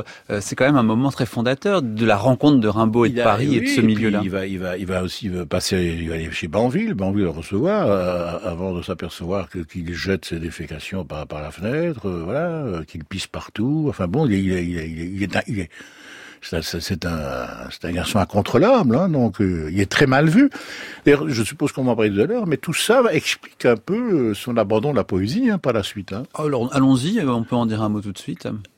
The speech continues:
Speaker 2: Eh ben, je, je, je, il a été, euh, on, on, la question, je veux pas anticiper, mais la question que tout le monde se pose depuis,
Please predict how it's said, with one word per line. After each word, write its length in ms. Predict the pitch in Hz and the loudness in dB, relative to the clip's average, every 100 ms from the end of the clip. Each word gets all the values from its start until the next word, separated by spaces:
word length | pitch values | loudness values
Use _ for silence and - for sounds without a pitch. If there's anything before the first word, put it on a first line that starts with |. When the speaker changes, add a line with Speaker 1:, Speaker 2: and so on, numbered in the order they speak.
| _ _ - - | _ _ -18 -6
Speaker 2:
Eh 80 | 180 | 0
ben, 160 | 180 208 | 2 2
je, 320 | 175 123 135 139 | 0 0 2 4
je, 180 | 123 147 | 4 2
je, 180 | 165 160 170 254 | 2 0 0 -6
il 160 | 349 151 | 2 6
a 100 | 139 | 6
été, 480 | 135 - 185 143 123 | 6 4 6 6 6
euh, 180 | 107 - | 0 -2
on, 160 | 147 156 | 0 0
on, 100 | 110 - - - _ _ | -2 -6 -12 -20 _ _
la 60 | - | -2
question, 500 | - 170 - 214 104 _ _ _ _ _ | 4 4 6 4 4 _ _ _ _ _
je 100 | - | -14
veux 80 | 123 | -6
pas 120 | 127 120 | -6 -2
anticiper, 800 | 117 - 110 131 110 - 92 - | -2 0 -2 0 2 4 2 0
mais 60 | 76 | -6
la 120 | 87 | -4
question 400 | 104 - - 117 | -4 -4 -2 -4
que 160 | - | -2
tout 160 | 104 180 | -2 2
le 80 | 156 | 2
monde 200 | 156 131 | 2 2
se 120 | - | 0
pose 480 | 110 120 117 101 82 | -2 0 0 0 -4
depuis, 360 | 82 - 98 | -12 -12 -12